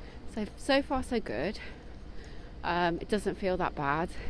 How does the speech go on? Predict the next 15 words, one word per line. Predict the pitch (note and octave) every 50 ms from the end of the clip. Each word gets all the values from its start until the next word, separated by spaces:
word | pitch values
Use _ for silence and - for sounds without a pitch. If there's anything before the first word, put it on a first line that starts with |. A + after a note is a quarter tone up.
| - - - - - - - - - - - - -
Feels | G#3+ G3+ G3 G#3 G3 -
manageable. | F3 D3+ D3 C#3+ D3 C#3+ - - - - C#3 C#3 D#3 F#3+ G#3 - - - - - - - - - - - -
I'm | - G#3 A3+ A#3+
not | A#3+ G#3 - A#3
sure | - B3 G#3
how | F#3+ G3+ G3+ F#3
I | F3+ E3+ F3
would | F#3 F#3
feel | - - G3+ F#3 F#3+
with | F#3 F#3 F#3
more | F#3+ F3+ E3 E3 F3
than | F3+ F3+
one | F3+ F3+ F3+ F3+
student | - - - F3+ E3+ E3+ F#3+ D#3+ D3 E3+
though. | F3 E3+ D3+ D3 C3 C#3